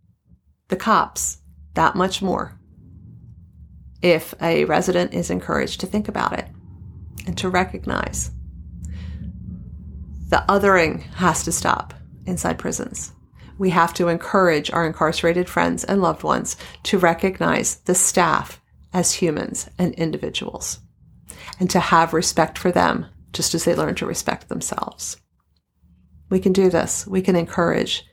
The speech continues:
the conversation, both outside the razor wire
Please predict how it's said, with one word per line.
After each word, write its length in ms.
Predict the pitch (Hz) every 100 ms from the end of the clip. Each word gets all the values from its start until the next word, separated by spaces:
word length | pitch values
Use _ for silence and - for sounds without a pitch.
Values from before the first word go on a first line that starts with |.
| _ -
the 60 |
conversation, 920 | 175 165 160 160 - 165 - - - _ _ _ _ -
both 240 | 165 156 - _ _ _ _ -
outside 400 | 180 - 196 190
the 80 | 190
razor 300 | 190 185 180
wire 500 | 175 170 175 175